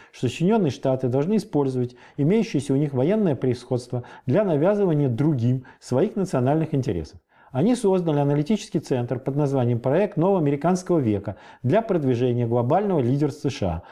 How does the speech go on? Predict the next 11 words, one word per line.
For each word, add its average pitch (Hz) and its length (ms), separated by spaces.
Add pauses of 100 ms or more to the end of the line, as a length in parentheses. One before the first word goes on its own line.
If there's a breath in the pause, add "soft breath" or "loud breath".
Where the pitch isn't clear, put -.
(140 loud breath)
Это 175 200
был 220 180
неверный 202 500
подход. 110 500 (220 loud breath)
При 139 100
помощи 139 440
военной 131 440
силы 214 340
нельзя 123 380
править 139 480
миром. 90 380